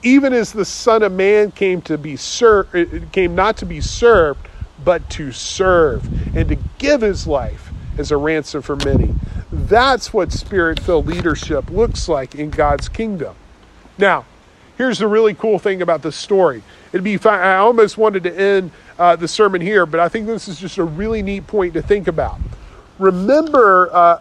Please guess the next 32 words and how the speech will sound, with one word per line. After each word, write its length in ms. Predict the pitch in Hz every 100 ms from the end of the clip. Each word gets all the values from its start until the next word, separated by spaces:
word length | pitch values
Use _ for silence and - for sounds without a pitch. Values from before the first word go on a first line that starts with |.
| -
earlier 760 | 208 247 233 220 185 165 156
in 200 | 156 175
our 140 | 170
first 360 | 160 214 208 -
passage 540 | 196 185 190 - 165
that 80 | -
we 140 | 156 156
talked 300 | 180 180 175
about, 300 | 156 120 - - - -
<clears throat> 280 | - _
remember 580 | - - 180 180 185 226
how 120 | 220
the 140 | 226 190
seventy 500 | - 240 220 214 202
elders 640 | - 196 214 185 170 151 170
were, 260 | 175 160 - - -
were 140 | 180
filled 500 | - - 254 269 247
with 140 | 208
the 100 | 170
Spirit, 560 | 180 - 240 226 185 143
and 140 | 165
Moses 380 | 180 208 165 180
says, 520 | - 190 170 160 - - - -
"Would 500 | 175 175 247 320 339
that 260 | 285 262 247 -
all 500 | - 208 240 233 220
the 200 | 185 175
Lord's 400 | 165 170 160 151
people 580 | - 190 165 - 139 120 - _ -
were 140 | 156
prophets, 720 | - 190 165 - 123 - -